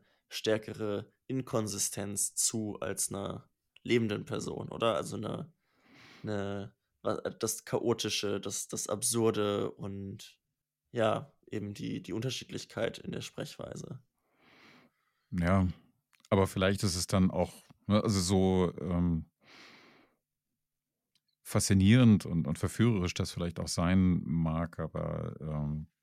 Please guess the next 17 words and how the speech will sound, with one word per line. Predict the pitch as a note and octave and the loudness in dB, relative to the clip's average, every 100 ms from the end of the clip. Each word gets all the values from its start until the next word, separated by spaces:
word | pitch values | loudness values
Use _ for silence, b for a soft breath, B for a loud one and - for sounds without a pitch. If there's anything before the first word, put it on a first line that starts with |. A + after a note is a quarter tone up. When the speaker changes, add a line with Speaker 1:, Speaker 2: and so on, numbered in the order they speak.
| _ _ | _ _
Speaker 2:
dann | D#2+ - F2 E2 D#2+ | -10 -2 0 -2 -4
würde | D2+ E2+ F#2+ E2+ | -2 2 4 4
ich | E2 E2 - - - - - | 0 -4 -10 -16 -16 -18 -18
auch | - D#2 E2+ | -8 -6 -4
vermuten, | - D2+ F2 F2 E2+ | -4 -2 -2 0 -2
verhält | - D2 D#2+ F2 | -2 -4 -2 -2
es | E2+ - | -4 -6
sich | D#2+ - | -8 -6
mit | D#2 | -4
diesem | F#2 E2 E2 | -4 0 -2
Geist, | D2 D#2+ E2 D#2+ - - - | 0 0 0 0 -6 -10 -12
mit | - | -8
dieser | E2+ D#2+ | -6 -6
Stimme, | - - E2 E2+ D#2 D2 - | -6 -2 0 2 2 -2 -6
äh, | E2+ D#2 D#2 | -6 -6 -8
dieses | E2 D#2 - | -8 -10 -8
Geistes, | - - - - - | -6 -6 -6 -8 -8